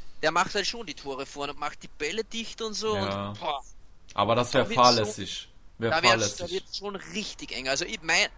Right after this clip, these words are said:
Speaker 1: ich beziehe mich da tatsächlich drauf, auf, dass sie einfach die Qualität vorne haben mit, mit Musa Barrow und mit Arnautovic, die wirklich stark sind.
Speaker 2: Ja.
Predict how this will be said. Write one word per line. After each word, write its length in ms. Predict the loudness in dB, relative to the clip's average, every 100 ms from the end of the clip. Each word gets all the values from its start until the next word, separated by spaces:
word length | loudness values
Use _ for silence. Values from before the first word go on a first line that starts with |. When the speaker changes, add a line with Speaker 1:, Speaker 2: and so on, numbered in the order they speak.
| -14 -16
Speaker 1:
ich 200 | -12 -12 -14 -18 -20 -10 -6
beziehe 260 | -4 -2
mich 140 | -2 0
da 100 | 0
tatsächlich 440 | 2 -2 -2 -4
drauf, 300 | 0 0 0
auf, 220 | -4 -6 -12 -16 -6
dass 120 | -6
sie 100 | -4
einfach 220 | -4 -4
die 120 | -8 -4
Qualität 440 | -2 -2 -4 -8
vorne 320 | -4 -2 0
haben 300 | 2 2 0
mit, 100 | -8 -12 -14
mit 120 | -12
Musa 240 | -10 -8 -4
Barrow 320 | -2 0 -2
und 60 | -4
mit 120 | -4
Arnautovic, 580 | -2 -4 -6 -10 -10 -10 -14 -14
die 180 | -6 0
wirklich 280 | 0 0 -6
stark 300 | -6 -6 -10
sind. 240 | -12 -14 -14 -6
Speaker 2:
Ja. 200 | -4 -4